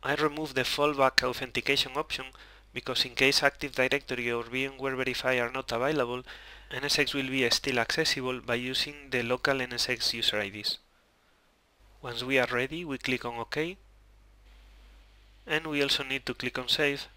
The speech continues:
to finish our configuration. And actually, this finishes all the configuration we need on VMware Identity Manager.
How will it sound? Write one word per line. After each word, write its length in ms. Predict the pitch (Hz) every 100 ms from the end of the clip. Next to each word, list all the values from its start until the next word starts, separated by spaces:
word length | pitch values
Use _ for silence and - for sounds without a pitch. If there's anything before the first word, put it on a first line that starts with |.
| -
to 80 | 123
finish 380 | - 131 127 -
our 200 | 117 110
configuration. 680 | 113 107 95 98 95 - - - - - - - - - -
And 120 | 135
actually, 340 | 160 - 147 147
this 220 | 143 -
finishes 460 | 151 151 - 147
all 100 | 139
the 80 | 135
configuration 680 | 139 131 135 127 135 - 135
we 140 | 135
need 240 | 131 143 -
on 180 | 123 123
VMware 360 | 127 120 120
Identity 460 | 110 107 - 110 104
Manager. 400 | 104 98 98